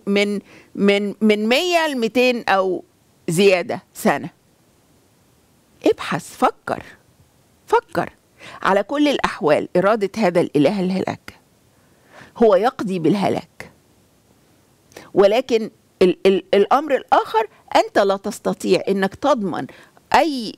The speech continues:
قول أو فعل أو ما يقدمه هذا الإله، آه، آم، آه، عن نفسه أبدًا، لأنه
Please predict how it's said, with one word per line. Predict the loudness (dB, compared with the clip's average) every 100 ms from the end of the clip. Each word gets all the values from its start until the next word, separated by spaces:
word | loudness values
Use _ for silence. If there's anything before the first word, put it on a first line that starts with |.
| -10 0
قول | 2 2 -2 -2
أو | -2
فعل | 2 2 2 2 -2 -2
أو | -2
ما | 0 0
يقدمه | -2 -2 0 0 0 0
هذا | 0 2 2
الإله، | 0 2 4 2 -2 _ _ _ _ _ 0
آه، | 2 2 0 -2 -2
آم، | 0 0 -4 -8 -12 _ -2
آه، | 0 0 -4
عن | 0 -2 -2
نفسه | -2 -4 -6 -10 -10 -12 _ _
أبدًا، | 0 2 0 0 -4 -14 -6 0
لأنه | 2 2 0 0 0 -2